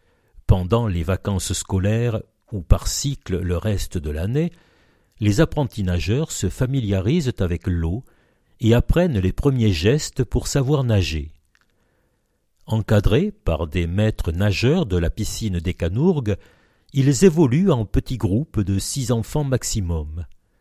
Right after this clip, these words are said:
Un enseignement pour être à l'aise en milieu aquatique, tout en s'amusant. Les conditions d'accès, ne pas savoir nager et être scolarisé en grande section de maternelle.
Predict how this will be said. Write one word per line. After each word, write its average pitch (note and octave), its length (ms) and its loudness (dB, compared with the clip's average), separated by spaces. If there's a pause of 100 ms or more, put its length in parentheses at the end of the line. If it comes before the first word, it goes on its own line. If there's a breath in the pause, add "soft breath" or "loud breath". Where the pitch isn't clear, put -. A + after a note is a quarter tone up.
(500)
Un F#2+ 220 2
enseignement G#2+ 920 0
pour F#2+ 220 -2
être - 180 -4
à F#2 80 0
l'aise A2+ 340 0
en G#2+ 100 0
milieu G2 380 0
aquatique, - 680 -6 (320)
tout D#3+ 220 -2
en D#3 80 2
s'amusant. A2+ 600 0 (1000)
Les F2+ 200 0
conditions F#2 560 -2
d'accès, F#2+ 520 -2 (680)
ne A#2+ 140 4
pas D#3+ 160 6
savoir A2 360 6
nager F#2 480 0 (540 soft breath)
et A#2+ 120 6
être A#2+ 240 2
scolarisé B2+ 840 0
en F#2+ 160 -4
grande G#2 360 -2
section - 480 -4
de D#3+ 100 -4
maternelle. E2 800 -2